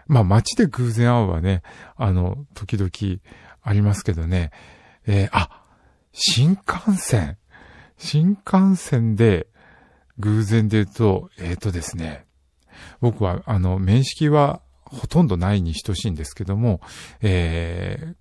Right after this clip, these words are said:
ー、福島は郡山出身の西田敏行さんが、えーと、え、アマちゃんが流行った後ですね。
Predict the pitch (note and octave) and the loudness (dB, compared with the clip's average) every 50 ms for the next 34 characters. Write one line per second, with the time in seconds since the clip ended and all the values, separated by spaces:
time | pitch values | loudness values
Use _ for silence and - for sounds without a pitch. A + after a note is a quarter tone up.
0 | _ _ _ - - - A#2+ G2+ - G#2+ F2 E2 F2 E2 - - - A#2 A2 C3 | _ _ _ -20 -10 -8 -6 -6 -6 -6 -6 -8 -8 -10 -4 -2 0 2 2 2
1 | C3+ A2+ F#2 E2+ - - F#2 - - F#2 E2 D#2+ F#2+ B2 B2+ - F3+ C#3+ B2 F#2 | 2 2 0 -2 -2 -6 -8 -8 -6 -6 -2 0 0 0 0 -2 0 0 0 0
2 | - - G2 - - A2+ F#2+ - - - - E2 - - _ _ _ _ _ _ | 0 -4 -6 -4 -4 -4 -4 -6 -6 -10 -10 -10 -12 -16 _ _ _ _ _ _
3 | _ _ _ _ _ D3 - - _ - B2+ A#2+ G#2+ D#2 - - - - - - | _ _ _ _ _ -20 -20 -20 _ 0 2 2 2 2 -2 -10 -18 -18 -18 -18
4 | - - - - A2+ G#2 G2 F#2 F2 - - A2 G2+ G2 G2+ G#2 G#2+ A2+ - - | -18 -18 -2 0 2 4 4 2 0 -2 -4 -2 0 0 2 0 0 -2 -6 -12
5 | - - - - - - _ - _ _ _ _ _ _ _ _ _ _ _ _ | -20 -20 -20 -20 -20 -20 _ -20 _ _ _ _ _ _ _ _ _ _ _ _
6 | _ _ - - - - _ - - F3+ - _ _ - F#2 F#2+ B2 C#3+ - - | _ _ -20 -20 -20 -20 _ -12 -12 -12 -12 _ _ -4 0 2 2 2 2 2
7 | E3 D#3+ D#3+ D#3 D#3 D3+ - - C#3+ D3 D#3+ F#3 - - - - - G2 - - | 2 2 2 2 0 -2 0 0 0 2 2 0 0 -4 -6 -4 -2 -2 0 -2
8 | B2+ - E3+ A#2 F#2 D#2 D2 - G2 E2+ F2 F2+ E2 | -2 0 0 0 0 -2 -6 -6 -6 -4 -2 -2 -4